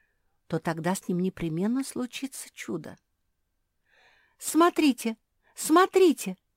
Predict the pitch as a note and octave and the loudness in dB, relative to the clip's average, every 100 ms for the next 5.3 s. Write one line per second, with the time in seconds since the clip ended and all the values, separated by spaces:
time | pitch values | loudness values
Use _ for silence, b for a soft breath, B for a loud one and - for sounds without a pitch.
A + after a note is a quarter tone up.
0 | _ _ - F3+ - - - F#3+ F3 D#3+ | _ _ -8 -6 -6 -10 -4 -2 -2 -2
1 | E3 D#3+ E3 A3 C4+ b b - D#3+ F3 | -2 -4 -4 -8 -10 b b -6 -4 -2
2 | F3 G3 A#3 F#3 E3 - - A3+ C4 E3+ | -4 -4 -4 -2 -4 -6 -8 -2 -2 -2
3 | - _ _ _ _ _ _ _ - - | -6 _ _ _ _ _ _ _ -16 -10
4 | - A#3 G3 G3+ F#3+ G3 F3+ E3 F#3+ A3+ | -4 -4 -4 -4 -4 -4 -4 -4 -4 -2
5 | A3+ A3+ | -4 -6